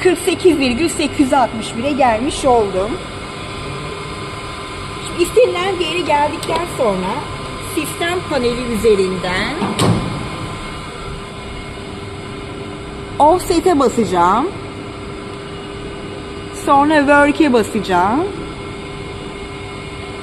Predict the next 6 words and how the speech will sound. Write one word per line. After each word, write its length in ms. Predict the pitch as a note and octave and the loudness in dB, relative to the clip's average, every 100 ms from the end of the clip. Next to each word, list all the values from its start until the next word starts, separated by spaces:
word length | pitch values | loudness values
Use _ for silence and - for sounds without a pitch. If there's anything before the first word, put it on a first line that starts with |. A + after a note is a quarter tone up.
| - | -2
Ee, 200 | A3+ A3 - | 2 2 2
sıfırlama 400 | F4 F#4 F#4 F#4+ | -2 2 2 2
sayfasında 880 | G#4 F4 C4 A3+ A3+ - G#3+ G#3 B3 | 2 4 4 4 2 2 0 4 4
y 200 | D#4 D#4 | 4 4
ekseni 560 | F4+ D4+ - - B3 A#3+ | 4 2 2 4 4 6
üzerinde 880 | A3+ F#3+ G3+ F3+ F3+ F3 F3+ B3+ | 4 4 4 4 2 2 4 2